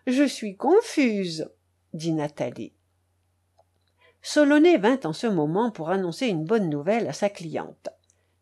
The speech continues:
Il avait trouvé, parmi les spéculateurs de sa connaissance, deux entrepreneurs à frioler par l'hôtel,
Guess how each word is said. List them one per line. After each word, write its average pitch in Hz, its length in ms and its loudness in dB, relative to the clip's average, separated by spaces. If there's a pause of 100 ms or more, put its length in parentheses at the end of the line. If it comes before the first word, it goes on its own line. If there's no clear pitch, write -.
(120)
Il 208 120 2
avait 349 220 6
trouvé, 254 560 2 (260)
parmi 214 320 0
les 165 120 0
spéculateurs 214 760 -2
de 123 120 -10
sa - 160 -12
connaissance, 269 800 -2 (440)
deux 269 400 4
entrepreneurs 220 920 0
à 139 100 -2
frioler 220 560 0
par 277 240 0
l'hôtel, 123 600 -2